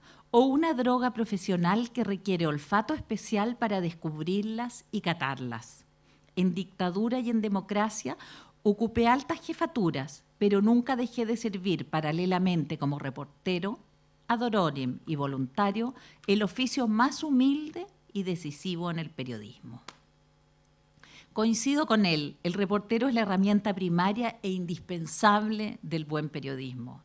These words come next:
y de todo periodismo. Este es un libro ambicioso,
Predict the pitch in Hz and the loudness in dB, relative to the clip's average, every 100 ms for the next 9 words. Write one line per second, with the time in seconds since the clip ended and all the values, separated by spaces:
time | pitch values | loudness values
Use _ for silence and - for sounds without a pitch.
0 | _ 226 190 160 160 139 123 120 113 123 | _ -4 -2 0 0 0 -2 -8 -10 -10
1 | 113 113 110 127 - _ _ _ _ _ | -10 -12 -14 -16 -20 _ _ _ _ _
2 | _ - - - - - - 381 381 - | _ -20 -20 -20 -20 -8 -6 -4 -6 -2
3 | 311 254 254 262 320 208 220 - 233 165 | 2 2 2 4 4 4 2 2 4 2
4 | 135 - | 0 -6